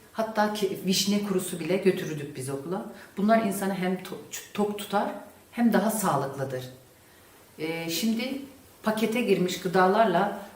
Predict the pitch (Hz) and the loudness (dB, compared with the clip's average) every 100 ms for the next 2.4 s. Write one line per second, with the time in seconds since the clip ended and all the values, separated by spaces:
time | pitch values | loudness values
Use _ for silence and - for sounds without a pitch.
0 | - 196 202 226 220 185 165 170 175 165 | -2 4 8 8 8 4 6 6 4 2
1 | 160 - 175 185 170 170 - 143 147 143 | 0 -2 0 0 0 -2 0 -2 0 -2
2 | 131 120 113 | -2 -4 -6